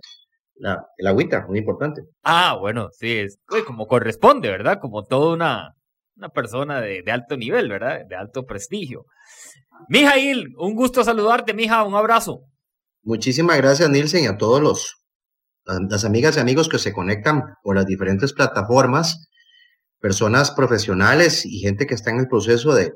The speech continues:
Speaker 1: porque siempre he considerado que no solamente el hecho de ser con título o sin título es profesional. Entonces, a todos los profesionales de las diferentes áreas que se conectan en este excelente programa para aprender todos, siempre he dicho, aprendemos todos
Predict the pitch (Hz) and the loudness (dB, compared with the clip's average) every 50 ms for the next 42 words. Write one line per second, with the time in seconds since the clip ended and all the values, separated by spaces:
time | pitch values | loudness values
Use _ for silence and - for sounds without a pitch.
0 | - _ _ _ _ _ _ _ _ - 101 101 95 98 - 101 104 - - 139 | -12 _ _ _ _ _ _ _ _ -14 -10 -8 -4 -2 -2 0 0 0 0 0
1 | 127 - 127 104 98 101 110 117 127 127 120 - - 95 87 85 95 95 95 117 | 2 2 2 4 4 6 6 6 6 6 4 4 0 -4 -2 -2 -2 -2 0 0
2 | 120 117 117 117 113 117 123 113 117 110 107 - 120 107 101 98 - - - 104 | 0 0 0 0 0 2 2 2 2 0 0 0 0 0 0 0 -2 -2 -2 0
3 | 101 101 - - _ _ _ _ _ _ _ _ _ _ - 117 104 98 104 110 | 0 0 -2 -4 _ _ _ _ _ _ _ _ _ _ -4 -2 -2 -2 -2 -4
4 | 104 104 113 120 120 120 117 113 - - 95 90 87 - 98 85 - 101 98 101 | -4 -2 0 2 4 4 4 2 0 -2 -4 -4 -4 -4 -6 -6 -4 -6 -4 -2
5 | - 110 104 98 92 - - 117 104 98 104 95 - 92 90 107 131 139 131 - | 0 2 2 2 2 2 0 0 0 2 0 -2 -2 -2 2 2 2 2 2 -2
6 | - 92 90 92 - 101 98 95 95 - 117 110 101 98 - - - 104 104 - | -6 -8 -8 -4 -2 0 0 0 0 0 0 0 0 0 -4 -6 -10 -8 0 4
7 | 123 123 139 147 139 143 - 127 110 107 101 107 107 113 131 127 117 107 101 98 | 6 6 6 6 2 0 -2 -4 -4 -4 -2 0 2 2 4 4 4 4 2 2
8 | 101 98 104 104 104 107 107 - - 131 120 - - - _ _ - 123 131 127 | 0 0 0 0 -2 -2 -2 -2 -2 -2 -2 -2 -6 -10 _ _ 2 2 4 4
9 | 120 127 131 - - - 101 101 101 - - 95 101 104 104 131 123 110 107 113 | 4 4 2 2 0 -6 -8 -8 -8 -4 -2 -2 -2 0 0 0 0 0 0 -2
10 | 110 - - 131 - - 123 107 113 110 110 - 120 - 131 123 117 127 127 147 | -2 -2 -4 -6 -2 -2 0 0 0 0 -2 -4 -2 2 4 4 6 6 6 6
11 | - - 131 123 110 110 104 - - 107 107 - 117 110 107 110 131 147 156 147 | 4 4 4 4 4 4 2 0 -2 -4 -2 0 0 0 2 4 4 2 2 0
12 | - - - 180 170 165 160 123 - 80 - - - - - - _ - 117 - | -6 -2 4 6 6 8 6 6 2 0 -6 -8 -8 -12 -16 -20 _ -14 -8 -4
13 | 143 127 120 113 - - 101 107 98 98 104 113 135 143 135 - - 143 139 147 | -2 -2 -2 -2 -4 -6 -6 -4 -4 -4 -2 -2 -2 -2 -2 0 2 4 6 6
14 | 151 170 165 160 - - | 6 6 4 2 -2 -6